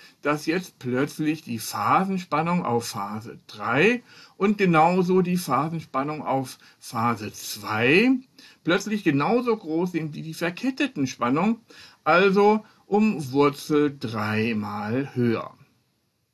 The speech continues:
Wenn wir ein solches System weiterhin so betreiben wollen, müssen wir darauf achten,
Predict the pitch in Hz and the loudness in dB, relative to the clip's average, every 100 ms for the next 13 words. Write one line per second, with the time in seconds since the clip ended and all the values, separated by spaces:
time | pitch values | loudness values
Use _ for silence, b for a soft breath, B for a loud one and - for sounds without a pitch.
0 | _ _ _ _ _ _ _ B B B | _ _ _ _ _ _ _ B B B
1 | - 131 190 202 180 190 190 190 - - | 0 2 4 4 4 4 4 2 0 0
2 | 131 127 120 - 113 104 170 170 147 135 | 2 2 0 -4 -4 -2 0 0 -2 -4
3 | 107 - - - 127 139 160 165 113 123 | -6 -8 -12 -6 0 2 2 -2 -6 -8
4 | - 127 139 185 156 147 151 123 123 151 | -4 -2 0 0 -2 -4 -4 -4 -2 0
5 | 175 127 - - 113 139 180 143 110 110 | 0 -4 -6 -6 -2 0 0 -2 -2 0
6 | 131 202 233 B B 139 139 - 143 117 | 2 2 0 B B -2 0 0 -2 -2
7 | 113 117 107 - 110 107 - 127 170 214 | -4 -6 -8 -10 -8 -8 -4 -2 0 0